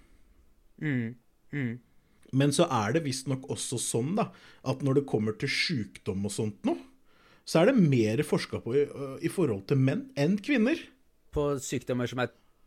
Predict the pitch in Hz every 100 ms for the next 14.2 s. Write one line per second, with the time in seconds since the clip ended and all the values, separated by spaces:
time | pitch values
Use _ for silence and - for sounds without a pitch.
0 | - _ _ _ _ - 127 - 113 135
1 | - 127 120 120 120 120 120 131 113 117
2 | 123 120 117 - 120 120 127 113 113 113
3 | 170 185 214 208 190 190 151 147 170 131
4 | 117 113 131 135 - 143 143 127 120 131
5 | 110 117 127 - 147 185 185 143 165 131
6 | 147 127 120 139 131 131 - 139 104 87
7 | 85 110 120 - - _ - 113 - -
8 | 127 131 107 90 98 - 101 110 107 113
9 | 107 110 - 113 147 117 - 110 107 92
10 | 110 - - - 107 120 - 190 - 113
11 | 131 117 180 151 156 135 123 113 - 113
12 | 107 - 113 - 117 90 104 92 107 117
13 | 104 101 101 101 - - 98 - - -
14 | -